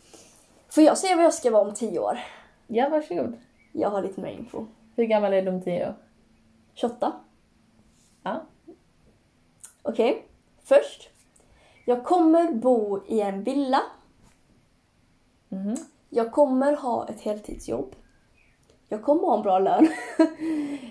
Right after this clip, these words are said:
Speaker 1: Eh, när jag är tjugoåtta. Eh, jag kommer förhoppningsvis i alla fall vara förlovad.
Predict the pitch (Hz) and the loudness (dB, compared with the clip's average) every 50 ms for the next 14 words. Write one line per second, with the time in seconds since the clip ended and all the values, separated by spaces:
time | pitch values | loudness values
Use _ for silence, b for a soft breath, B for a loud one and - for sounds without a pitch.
0 | B _ B B B B - 233 226 220 214 214 214 202 180 190 - 202 202 - | B _ B B B B 0 2 4 4 4 2 2 0 -2 -2 -4 -8 -8 -4
1 | - 190 214 - B B B B B _ _ _ b b b b b b b b | 0 0 0 0 B B B B B _ _ _ b b b b b b b b
2 | b b b _ - 240 233 226 226 226 220 226 - 240 233 233 226 226 220 220 | b b b _ -6 -4 -2 0 0 0 0 2 2 2 4 4 4 4 4 4
3 | 214 214 208 196 - - - - 233 220 - - 240 233 - _ _ _ _ _ | 4 2 2 0 -4 -10 -12 -12 -10 -8 -6 -6 -6 -6 -8 _ _ _ _ _
4 | _ _ - - - 208 202 196 190 196 202 - 196 190 208 208 214 226 254 294 | _ _ -12 -6 -4 -4 -2 -2 -4 -4 -6 -8 -8 -8 -6 -6 -4 -4 -2 -4
5 | 320 - - - 220 220 220 214 208 214 - - - - - 185 - - - - | -4 -4 -8 -4 -2 0 0 0 0 -2 -4 -6 -6 -4 -4 -4 -4 -6 -8 -10
6 | 196 202 175 - - - 156 156 208 285 | -8 -8 -8 -6 -8 -4 -2 0 -2 -2